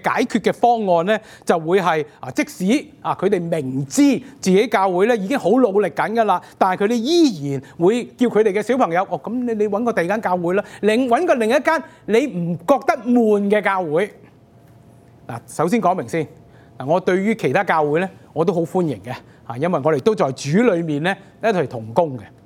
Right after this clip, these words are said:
嗱，不過我嘅問題就係，我哋若然噉樣反應、噉樣處理法，其實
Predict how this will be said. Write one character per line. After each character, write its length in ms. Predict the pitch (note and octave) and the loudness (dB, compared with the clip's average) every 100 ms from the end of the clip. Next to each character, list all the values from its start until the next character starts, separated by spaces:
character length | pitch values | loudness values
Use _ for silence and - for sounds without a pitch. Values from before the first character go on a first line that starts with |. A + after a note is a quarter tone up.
| - - - - - | -20 -20 -20 -20 -4
嗱， 100 | B3+ | 0
不 140 | C4 B4 | 2 2
過 100 | G#4 | 2
我 140 | D#4 | 2
嘅 60 | F4 | 2
問 200 | F4 B3+ | 2 0
題 160 | G#3+ F#3 | 0 0
就 100 | A3+ | 0
係， 220 | A3 A#3+ A3+ - - | 0 -2 -4 -16 -4
我 180 | A3+ G4+ | 0 2
哋 100 | F4 | 2
若 80 | |
然 280 | F4+ B3 G3 | 0 0 -2
噉 240 | - F3+ F#4 | -2 -2 2
樣 180 | F4 | 0
反 300 | F4 A3 D#4 | 2 0 0
應、 160 | F4 C#4+ | 0 0
噉 140 | - B3+ | 0 0
樣 200 | F#4 D4+ | 2 2
處 180 | - G3+ | 0 -2
理 200 | A#3 A3+ | 0 0
法， 260 | A3+ G#3+ - _ _ _ _ - | -2 -10 -12 _ _ _ _ -4
其 180 | C4 C4 | -2 0
實 200 | C#4+ | 0